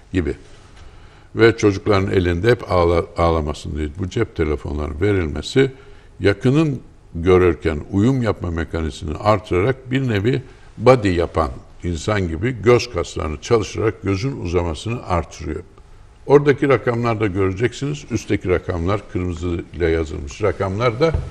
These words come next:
artış var. Özellikle Güney Asya bölgesindeki artış çok yüksek ve bir makale var. İleride çıkacak karşımıza. O makalede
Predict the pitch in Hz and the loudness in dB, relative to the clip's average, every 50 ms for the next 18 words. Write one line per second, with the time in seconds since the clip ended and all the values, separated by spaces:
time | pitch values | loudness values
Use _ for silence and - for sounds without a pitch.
0 | - - - - - 110 104 - - - - - - - - - - 76 - 104 | -12 -14 -4 2 6 6 6 6 2 -10 -12 -12 -12 -12 -12 -12 -12 -8 -4 -4
1 | 98 92 107 113 113 135 165 156 - 156 156 160 156 156 - - - - - - | -2 2 2 2 2 0 -2 -2 0 4 4 4 4 2 -6 -18 -20 -20 -20 -20
2 | - - - - 110 110 110 101 - - 123 123 113 - 101 92 87 87 92 87 | -20 -14 -8 -4 0 0 0 0 0 0 0 0 0 2 0 0 0 0 0 -2
3 | 82 85 87 - - 95 92 90 90 - - 107 92 - - - - - - - | -2 -4 -4 -6 -4 -6 -4 -4 -2 -2 0 0 0 -2 -4 -8 -16 -8 -4 -2
4 | 101 - - - 80 76 - - 127 135 135 - - - - - - - - - | -2 -2 -4 -10 -14 -10 0 4 6 6 6 4 -2 -18 -20 -20 -20 -20 -20 -20
5 | - - - - - - - - - - - - 98 95 104 - 113 110 - - | -20 -20 -20 -20 -20 -20 -20 -20 -20 -18 -12 -6 -2 2 4 4 4 2 0 -8
6 | - - - - - - - - - - - - - 95 98 113 117 104 95 95 | -14 -20 -20 -20 -20 -20 -20 -20 -20 -20 -20 -16 -6 0 2 2 2 2 2 0
7 | 95 92 - - 98 95 98 113 123 123 127 127 123 - - - 107 98 95 98 | 0 0 2 2 4 4 4 4 4 4 4 4 2 0 -4 -8 -6 -4 -4 -4
8 | 95 95 95 92 92 90 85 90 85 - - - - 90 87 90 - - - 85 | 0 2 4 4 4 2 0 -2 -4 -4 -6 -6 -4 -2 -2 -2 -2 -2 -2 -2
9 | 85 80 - - 87 85 85 113 123 120 101 101 101 - - 90 87 87 82 85 | -2 -2 -4 -8 -8 -6 -4 -2 -2 -2 -2 -4 -6 -6 -2 -2 0 0 0 -2
10 | 80 98 110 110 | -2 -2 -4 -4